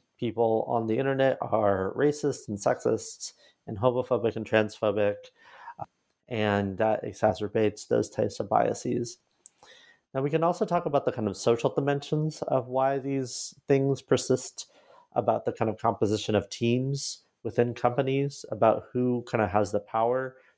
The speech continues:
to control A I, how big labs are funded, where they get funding, and what gets prioritized in that view.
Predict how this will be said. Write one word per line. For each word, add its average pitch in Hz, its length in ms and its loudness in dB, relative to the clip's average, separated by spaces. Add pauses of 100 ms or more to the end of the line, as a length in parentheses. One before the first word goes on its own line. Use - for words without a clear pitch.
to 123 120 4
control 123 720 0
A 135 140 -2
I, 139 380 0 (480)
how 117 380 4 (100)
big 123 260 4
labs 110 580 0
are - 200 -2
funded, 139 600 0 (120)
where 107 220 4
they 127 160 0
get 123 200 0
funding, 127 540 0 (140)
and 107 220 2
what 107 220 4
gets 110 220 0
prioritized 143 1000 0
in 127 180 -2
that 127 240 4
view. 143 360 0